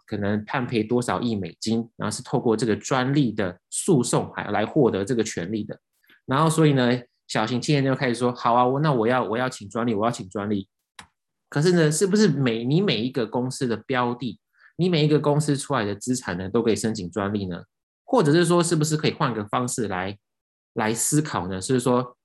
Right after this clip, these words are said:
有些东西，有些你们公司的知识产权，你们公司的一些无形资产是透过营业秘密来保护呢？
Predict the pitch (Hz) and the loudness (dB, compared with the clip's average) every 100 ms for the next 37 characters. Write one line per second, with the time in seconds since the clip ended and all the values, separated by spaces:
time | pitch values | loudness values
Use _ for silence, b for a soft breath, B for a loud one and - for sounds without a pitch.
0 | _ - 117 113 175 170 160 156 160 151 | _ 0 2 4 2 4 4 4 4 2
1 | 135 123 113 151 147 117 117 131 139 135 | 2 0 0 0 0 -2 -2 -4 -4 -2
2 | 113 117 131 127 - 92 - 101 98 113 | -2 -2 -6 -6 -8 -8 -4 -2 -2 0
3 | 113 131 135 139 123 127 123 120 120 107 | 0 2 2 2 2 4 2 2 0 -6
4 | 117 - 92 - - 139 127 - 120 151 | -8 -8 -8 -6 -4 0 0 0 2 2
5 | 143 143 135 117 117 80 - 165 131 117 | 4 4 4 2 -2 -6 -2 2 4 2